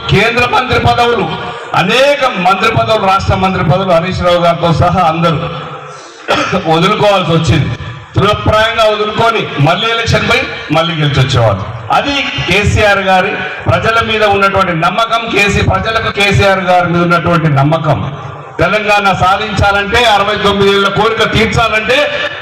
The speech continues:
కేసీఆర్ గారి వల్ల మాత్రమే అవుతుంది. ఈ పట్టు ఇప్పుడు వదిలితే మళ్ళీ ఇంకా జన్మలో రాదు అని చెప్పేసి కేసీఆర్ గారికి కోసం నిలబడ్డటువంటి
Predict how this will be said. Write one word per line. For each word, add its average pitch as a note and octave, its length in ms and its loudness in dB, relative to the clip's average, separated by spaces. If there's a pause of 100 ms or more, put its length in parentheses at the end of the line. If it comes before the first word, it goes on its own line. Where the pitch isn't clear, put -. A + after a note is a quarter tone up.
కేసీఆర్ A3 600 2
గారి G#3 300 2
వల్ల G3+ 240 0
మాత్రమే G#3+ 500 0
అవుతుంది. G#3 460 -2 (240)
ఈ - 260 2
పట్టు G#3+ 220 0
ఇప్పుడు A#3+ 280 0
వదిలితే A#3+ 400 0
మళ్ళీ G#3+ 260 -2
ఇంకా G3+ 140 -2
జన్మలో A3+ 640 2
రాదు G3+ 240 0
అని F#3+ 120 0
చెప్పేసి E3+ 680 -2 (320)
కేసీఆర్ F3 480 2
గారికి D3+ 340 2
కోసం D3+ 420 2
నిలబడ్డటువంటి C#3+ 960 0